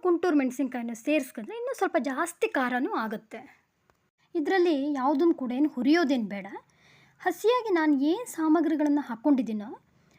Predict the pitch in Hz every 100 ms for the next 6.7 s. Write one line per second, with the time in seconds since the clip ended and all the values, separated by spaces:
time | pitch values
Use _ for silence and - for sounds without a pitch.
0 | _ - 277 277 277 415 359 254 214 277
1 | - 277 214 269 - 277 381 415 339 254
2 | 214 254 359 330 415 508 587 587 285 214
3 | 190 196 - - - _ _ _ _ _
4 | _ _ _ _ _ _ - 349 370 247
5 | 294 349 - 269 226 208 208 339 - 277
6 | 277 311 349 - 214 202